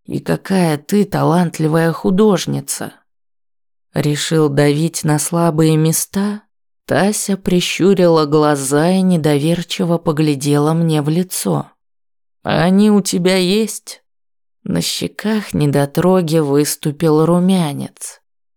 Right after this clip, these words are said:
«Ты не отвечала на звонки, наговорила всякого бреда в нашу последнюю встречу и решила, что я оставлю это просто так?» «Да,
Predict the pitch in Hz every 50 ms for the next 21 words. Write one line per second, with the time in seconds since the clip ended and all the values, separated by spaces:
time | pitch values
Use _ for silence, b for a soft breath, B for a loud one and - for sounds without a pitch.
0 | _ _ - - - 147 156 156 156 151 151 151 156 165 170 170 - - 214 208
1 | 190 185 180 170 165 165 156 147 160 165 175 185 190 190 190 - 185 160 139 131
2 | 123 139 139 139 151 147 156 160 175 214 220 185 160 156 - - - - 196 190
3 | 180 - 175 160 147 151 139 143 139 156 170 202 220 190 165 165 156 156 156 165
4 | 160 - - 165 147 - 170 160 - - 190 185 180 170 147 156 165 170 175 165
5 | - - - - 185 180 175 160 - - - 143 143 143 - _ _ - - 131
6 | 135 147 151 - - 196 196 190 180 170 - - - - - 139 147 160 175 175
7 | 160 - - - - 175 170 165 165 165 165 175 180 175 175 170 156 - - 180
8 | 180 170 - - - 165 147 - - 190 202 202 - - - _ _ _ _ _
9 | _ _ _ _ _ _ _ _ _ _ _ _ - 185 170 165 185 208 220 233
10 | 214 190 180 160 143 147 170 -